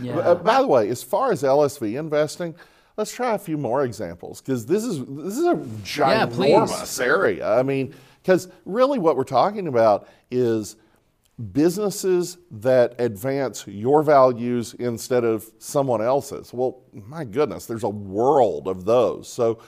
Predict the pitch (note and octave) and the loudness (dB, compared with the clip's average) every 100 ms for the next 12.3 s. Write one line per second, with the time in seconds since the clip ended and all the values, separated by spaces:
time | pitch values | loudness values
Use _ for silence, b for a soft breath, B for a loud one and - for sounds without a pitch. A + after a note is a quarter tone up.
0 | B B _ D#3+ E3+ D#3+ B2 G#2 A2 B2 | B B _ -2 0 -2 -8 -10 -2 2
1 | B2+ - A2 G#2 A#2 A2+ E2 G2 G#2 G2+ | 2 0 -4 0 4 4 2 -6 -8 -8
2 | - C#3 C3+ G#2+ F#2+ F#2+ - F#2+ F#2 G#2 | -4 0 2 0 -4 -10 -8 -8 -6 -6
3 | G2+ G#2+ F#2 G#2+ A2 G2+ G#2+ G2 G#2+ A2 | -4 -2 0 0 0 -6 -8 -10 -2 2
4 | A2 A2 F#2 G2+ F#2+ - A#2+ C#3+ F2 - | 2 0 -2 -8 -10 -4 -2 -2 -6 -12
5 | b b - B2 G3+ - A2 D#2 - _ | b b -6 -2 -2 -2 -4 -4 -6 _
6 | - B2 B2 A2 A#2+ A2+ G#2+ G#2 - B2+ | -2 2 2 2 -2 -2 -4 -6 -6 2
7 | D3 C3 F#2 G2+ A2+ A2+ A2+ A2+ C3+ G3+ | 4 4 0 2 6 6 4 0 -6 -4
8 | A2+ E2+ E2 - D#2 G#2 C3+ - G2 A#2+ | -4 -4 -6 -10 -4 -2 -2 -4 -6 -2
9 | C#3 - A#2 B2+ B2+ A2 G#2+ G2 - - | -2 -2 2 2 2 -6 -10 -10 -10 -10
10 | C#3 C3+ F2+ - F#2+ A#2+ C3 B2 A#2 A2+ | -4 -2 -2 -4 -6 -4 -4 -2 0 -2
11 | G2+ - D#3+ A#2 - - A2 F#2+ A#2 A2 | -4 -6 -4 -4 -8 -10 -8 -2 -2 -2
12 | F#2+ C3 | -4 -4